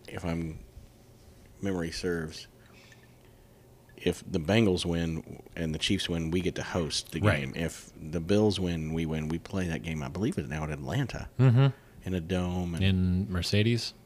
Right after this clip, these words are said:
Speaker 1: Yeah.
Speaker 2: Yeah.
Speaker 1: And, uh, I, I mean, I'd, I'd much rather see it in Arrowhead and all that kind of stuff, so.
Speaker 2: Yeah, I, and again, I feel definitely terrible about everything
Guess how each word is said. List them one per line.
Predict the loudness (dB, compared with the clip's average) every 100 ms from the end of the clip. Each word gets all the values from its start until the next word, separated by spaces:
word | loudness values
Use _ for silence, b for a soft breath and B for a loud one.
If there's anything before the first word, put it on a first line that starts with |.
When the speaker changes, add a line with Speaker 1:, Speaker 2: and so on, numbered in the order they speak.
| -16 -6
Speaker 1:
Yeah. | -4 -2 0
Speaker 2:
Yeah. | 0 0 -6 -20 -18 -8
Speaker 1:
And, | -4 -4 -4 -6
uh, | -6 -6 -6 -8 -8
I, | -8 -8 -12 -18 -12
I | -6
mean, | -4 -4 -10 -20 -20 -20 -2
I'd, | 2 2 0 -8
I'd | -6
much | -4 -4 -2
rather | -2
see | -2 -2 -2
it | -2 -6 -10
in | -10 -10 -10 -10
Arrowhead | -6 -4 -4 -6 -8
and | -12 -16 -20 -20 -20 -20 -12
all | -8
that | -8 -8
kind | -8
of | -8
stuff, | -8 -8 -6
so. | 4
Speaker 2:
Yeah, | 10 10 10 4 -2
I, | 2 4
and | 8
again, | 8 8 8
I | 4
feel | 6 8 8 8 4 0 -2 -2
definitely | -2 0 0 2
terrible | 2 4 4 4
about | 4 4 4
everything | 2 2 2 2 -2